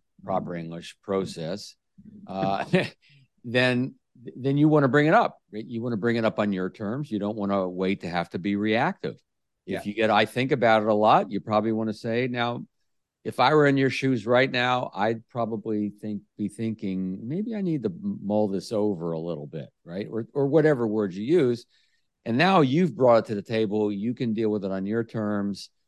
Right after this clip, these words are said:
Speaker 1: uh, honoring them, and then not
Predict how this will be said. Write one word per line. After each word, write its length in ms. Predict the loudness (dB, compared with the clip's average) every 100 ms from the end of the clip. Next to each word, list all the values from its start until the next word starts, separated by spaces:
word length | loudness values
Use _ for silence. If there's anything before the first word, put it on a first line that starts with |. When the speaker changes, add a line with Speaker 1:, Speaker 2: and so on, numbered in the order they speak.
| _ _ -12
Speaker 1:
uh, 160 | -12 -4
honoring 520 | 0 0 0 0 0
them, 480 | 0 0 -2 -6 -10 _ _ _ -12
and 160 | -8
then 560 | -6 -6 -6 -6 -8 -6
not 240 | -4 -4